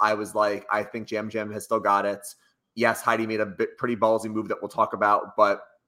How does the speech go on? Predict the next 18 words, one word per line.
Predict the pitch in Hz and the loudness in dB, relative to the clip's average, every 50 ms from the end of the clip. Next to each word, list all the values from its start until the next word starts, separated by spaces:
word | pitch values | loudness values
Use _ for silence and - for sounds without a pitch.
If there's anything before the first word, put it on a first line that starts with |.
| _ _ _ _ _ _ _ _ _ | _ _ _ _ _ _ _ _ _
Jam | - 143 127 120 | 0 2 2 2
Jam, | 120 123 113 | 0 0 -2
I | 110 | -2
think, | - 113 110 98 | -2 -4 -6 -6
has | 104 101 | -8 -8
still | - - 110 107 | -4 -4 -2 0
got | 104 104 101 98 95 - | 4 4 4 4 2 0
this. | 107 101 98 - - - - _ _ _ | -2 -2 -2 -4 -8 -12 -14 _ _ _
But | 208 196 | 6 8
I | 165 143 | 8 6
think, | - - 139 123 - | 4 0 -4 -4 -2
you | 131 | 0
know, | 120 113 113 113 110 | 2 4 4 4 2
Heidi | 107 - 117 117 117 | 2 0 0 0 0
might | 113 110 110 104 | 0 0 0 0
get | - 110 98 | -2 -4 -4
Danny's | - 104 101 104 104 101 98 | -2 -4 -4 -4 -8 -8 -2
vote. | 104 104 101 101 98 95 - | 2 2 2 2 0 -2 -6